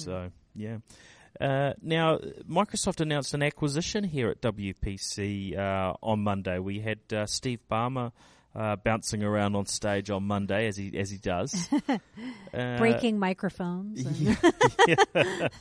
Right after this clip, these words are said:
Speaker 1: Um, Perceptive Pixel.
Speaker 2: Yes. Um, yeah, there, that was an interesting acquisition. Nobody saw that one coming, I don't think, who was watching Microsoft. I mean, I'm sure people inside knew, <laughs> but,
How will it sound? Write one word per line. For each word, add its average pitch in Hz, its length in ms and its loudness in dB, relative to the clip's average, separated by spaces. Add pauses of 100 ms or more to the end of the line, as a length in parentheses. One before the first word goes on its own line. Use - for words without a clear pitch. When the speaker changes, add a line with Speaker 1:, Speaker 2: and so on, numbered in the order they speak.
(720)
Speaker 1:
Um, 143 600 0 (960)
Perceptive - 720 -2
Pixel. 147 540 4
Speaker 2:
Yes. - 400 -4 (1120)
Um, 214 260 0
yeah, 240 160 4
there, 285 340 4
that 302 240 2
was 370 160 0
an 381 120 2
interesting 330 340 -4
acquisition. 254 560 -2
Nobody 254 480 4 (140)
saw 202 240 0
that 226 160 2
one 190 120 -2
coming, 180 320 -4
I 180 60 -2
don't 175 200 -2
think, 175 200 -4
who 196 200 0
was 185 220 0
watching 180 360 0
Microsoft. 156 560 -6
I 208 40 0
mean, 202 140 -2
I'm 165 80 -8
sure 185 160 -2
people 175 300 -4
inside 165 380 -6
knew, 190 180 0
<laughs> - 0 -
but, 233 200 4